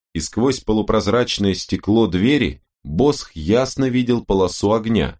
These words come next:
пересекающую тёмное ущелье. Эта изогнутая линия напомнила ему дьявольскую ухмылку, медленно ползущую вверх к гребню.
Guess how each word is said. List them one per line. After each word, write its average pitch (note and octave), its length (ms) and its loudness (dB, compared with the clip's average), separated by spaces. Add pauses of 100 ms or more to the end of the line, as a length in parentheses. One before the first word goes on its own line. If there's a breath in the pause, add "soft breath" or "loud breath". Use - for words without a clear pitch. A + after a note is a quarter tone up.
(140)
пересекающую F#2+ 960 0
тёмное C#2+ 440 0
ущелье. C2+ 600 -2 (680)
Эта G#2+ 460 -2
изогнутая F#2 720 2
линия F#2+ 520 0 (260)
напомнила C3 560 2
ему B2 260 2
дьявольскую A2 760 0
ухмылку, A#2+ 680 -2 (320)
медленно E2 600 0
ползущую D#2+ 720 -2
вверх F2 460 -2 (120)
к - 40 -14
гребню. E2+ 560 -2